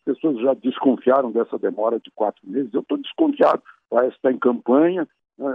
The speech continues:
pra deputado federal. Ele já presidiu a Câmara, quer voltar pra Câmara, não quer mais senador, mas também tá em campanha pelo, pela, é,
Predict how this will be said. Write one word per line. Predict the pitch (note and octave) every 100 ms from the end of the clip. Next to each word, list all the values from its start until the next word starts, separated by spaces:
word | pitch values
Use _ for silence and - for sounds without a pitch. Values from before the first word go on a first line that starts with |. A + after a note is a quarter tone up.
| B2 A2+ G#2 F#2+
pra | - A2+
deputado | A#2 B2 _ B2 -
federal. | - A#2+ B2+ G2 D#3 D3+ _ _
Ele | A2+ A2
já | A#2
presidiu | - A#2 G#2 G#2 A#2+ A#2+
a |
Câmara, | - A#2 D#3+ F3+ G2 -
quer | A2+
voltar | G#2 G#2+ - G#2+
pra | -
Câmara, | - B2+ D3 B2+
não | G#2 G#2+
quer | - G2
mais | G#2+ G2+ - _ _ _ _
senador, | - A#2+ C3 A2+ C3
mas | D3 E3 - _ _ _
também | C3+ B2+
tá | C3 D#3
em |
campanha | C3 D#3+ C#3+ D3 D3
pelo, | - F#3+ A#3 B3 A#3+
pela, | - - C#3 A2+ G2+ F#2 - _ _ _
é, | -